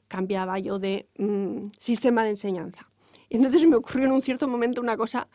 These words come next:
eh, muy, ahora resulta cómica, pero en ese momento un poco irritante,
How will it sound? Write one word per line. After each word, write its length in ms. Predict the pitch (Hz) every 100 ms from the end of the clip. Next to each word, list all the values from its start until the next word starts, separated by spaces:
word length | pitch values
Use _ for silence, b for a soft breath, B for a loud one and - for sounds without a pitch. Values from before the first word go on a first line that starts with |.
| b b b _ _ 220
eh, 760 | 208 208 196 190 175 123 - - - _ -
muy, 680 | 226 233 247 254 240 208 -
ahora 300 | - 254 311
resulta 400 | 294 269 247 220
cómica, 420 | 320 480 262 196
pero 160 | 190 196
en 60 |
ese 140 | 208 254
momento 360 | 277 285 285
un 80 | 277
poco 220 | 254 247
irritante, 580 | 240 226 247 285 262 214